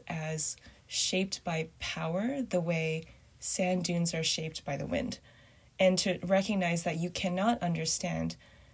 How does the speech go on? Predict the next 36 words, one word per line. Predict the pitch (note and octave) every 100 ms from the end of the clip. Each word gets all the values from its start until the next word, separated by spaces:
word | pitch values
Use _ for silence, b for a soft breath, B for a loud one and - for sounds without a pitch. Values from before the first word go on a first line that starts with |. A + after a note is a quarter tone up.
| b
history, | - A3+ - A#3+
you | A3+ G3
cannot | F#3+ F3+
understand, | F#3 E3+ E3 - E3+ E3 E3 E3+
um, | D#3+ D#3 D#3 -
any | G3+
sort | G#3+ G#3
of | F#3 D#3+
relationship | E3 E3+ F#3 F#3+
between | F3 - D#3+
anything | F3 F#3+ B3+ B3+ B B
without | G3 G#3+ G#3
understanding | F#3+ F3 E3+ D#3+ D3+
the |
power | - - C3
dynamics. | - E3 - - - - B B B
And | A3
you | A3+
can | C#4 C4
analyze | G3+ A3+ A#3+ G#3+
that | F#3 -
power | F3 E3
in | D#3+
a | D#3
lot | D3+ D3
of | -
ways, | G3 E3+ E3
and | E3+
one | F3+ A3
of | G3
them | F3 E3+ B B B B
is | F3+ E3+ -
through, | F3 E3+ E3
you | E3+
know, | D#3
the | D#3 D#3